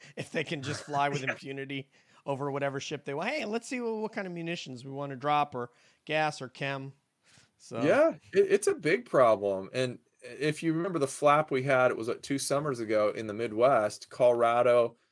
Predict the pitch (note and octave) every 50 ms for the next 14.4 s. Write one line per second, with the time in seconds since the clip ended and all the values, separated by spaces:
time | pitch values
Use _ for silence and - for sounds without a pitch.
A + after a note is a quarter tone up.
0 | _ _ _ - F#2+ F#2 A2+ A2+ A2+ A#2 A#2 A2+ - - - B2+ A#2 A2+ A2 G#2+
1 | _ _ _ _ _ _ _ _ _ _ _ _ _ - A2 A2 A2 G#2+ G#2+ G#2+
2 | G2+ G2+ F#2+ - _ _ _ _ _ _ _ _ _ _ _ - - A#2 C3 B2+
3 | - - - B2 B2+ C3 - C#3+ B2+ - - - C#3+ C#3 C#3+ C#3 - - - A#2
4 | C3 C3+ C#3+ D3 C#3+ B2+ A#2 A#2 A2+ A2 G#2+ - _ _ - _ _ _ _ _
5 | - - C#3 C#3 D3 C#3+ C3+ - C3 - D3+ C#3 C#3 B2 B2 C#3+ D#3+ D3 D3+ D#3
6 | F#3 F3+ E3 - - A#3+ D#4+ G#4+ G#4+ G#4 E4 D4 C#4+ C#4 A3 G#3 A3+ A#3 G#3 E3+
7 | F3+ A3+ C4+ G#3+ - - - G#3+ A#3+ A#3+ - B3 A3 A3+ A3+ F#3+ E3 F3+ G3+ A3
8 | - - E3 D#3 C#3+ A#2+ G#2+ F#2+ F2 E2+ C#2 A1 - - - - _ _ _ _
9 | _ _ _ _ _ - E3 F3+ F3+ - - C#4+ C4+ B3+ A3+ C4 B3 G3+ E3+ F#3+
10 | G#3 A3+ B3 A#3+ - A#3 G3 G3 - - G3 G#3+ A#3 B3 A3 F#3 F3 D3 D3 C#3+
11 | D3 D3 _ _ _ _ _ _ - E3 E3+ - - - F#3 D#3 - - - F#3
12 | G#3 B3 C4 A#3+ G3 F#3 E3+ D#3+ D3+ D3 - - - - C#4 D4+ D#4+ D#4+ A#3 E3
13 | C#3+ D3+ C#3+ C3+ C3+ B2+ C3 - - _ _ _ _ _ _ _ _ _ _ _
14 | - - D3+ E3 D#3+ D#3 C#3+ C3